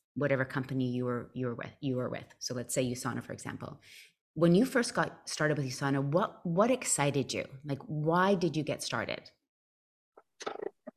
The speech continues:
You know, "Well, I wanted to leave my job. I wanted to put my kids through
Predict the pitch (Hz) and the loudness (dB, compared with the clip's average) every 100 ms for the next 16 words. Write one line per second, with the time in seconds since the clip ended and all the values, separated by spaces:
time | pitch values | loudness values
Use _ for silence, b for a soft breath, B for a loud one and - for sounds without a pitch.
0 | - _ _ _ _ _ _ _ - 143 | -14 _ _ _ _ _ _ _ -2 2
1 | 139 156 156 151 147 160 160 151 151 151 | 6 8 6 4 2 2 2 0 0 0
2 | 151 151 147 190 170 151 143 139 139 151 | 0 -2 0 2 4 4 2 0 0 0
3 | 143 - 143 - 151 - 143 143 196 180 | 0 -2 -4 -4 -6 -2 -4 -2 -4 -4
4 | - 170 156 151 143 | -4 -2 0 0 -2